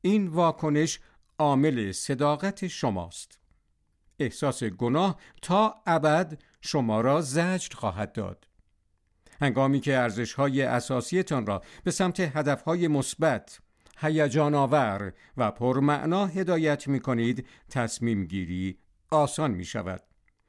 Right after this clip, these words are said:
هیچ کشمکش درونی شما را به عقب نمی‌راند.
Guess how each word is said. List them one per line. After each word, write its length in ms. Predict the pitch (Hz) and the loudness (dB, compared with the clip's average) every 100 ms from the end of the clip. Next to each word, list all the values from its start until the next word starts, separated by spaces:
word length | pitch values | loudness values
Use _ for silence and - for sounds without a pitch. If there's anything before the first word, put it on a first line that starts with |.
| - - | -6 0
هیچ 280 | 196 185 | 0 0
کشمکش 580 | - 170 - 143 160 139 | -4 -4 -2 -4 -2 -2
درونی 560 | 147 123 113 107 127 180 - | 0 0 0 0 0 0 -6
شما 360 | - 180 165 180 | -4 0 2 2
را 100 | 156 | 2
به 240 | 131 123 - | 0 -4 -4
عقب 520 | 120 92 110 117 135 | -6 -2 0 0 0
نمی‌راند. 800 | 151 170 170 107 101 95 95 - | 2 2 2 0 -2 -4 -6 -8